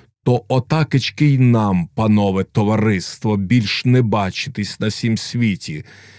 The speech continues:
хіба вже на тім, що приведе біг побачитись. Згадайте ж мою останню річ».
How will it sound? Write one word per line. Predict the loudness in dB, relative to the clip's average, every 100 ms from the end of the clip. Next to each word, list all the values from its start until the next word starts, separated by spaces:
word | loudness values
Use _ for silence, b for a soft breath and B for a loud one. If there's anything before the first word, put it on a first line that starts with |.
| B B -4
хіба | 2 4 4
вже | 4 4
на | 2
тім, | 0 -2 0 2 0 -4 -16 _ _ _ _ _ _
що | -8 -2 -2
приведе | 2 2 4 2 2
біг | 2 0
побачитись. | 0 -2 0 -4 -6 -12 -10 -14 -14 -16 b b b b b _ _
Згадайте | -4 2 4 4 2 0 0
ж | -2 2
мою | 2 4 2 0
останню | -4 -4 -6 -8 -2 0 2 4 4 4
річ». | 0 -2 -8 -8 -8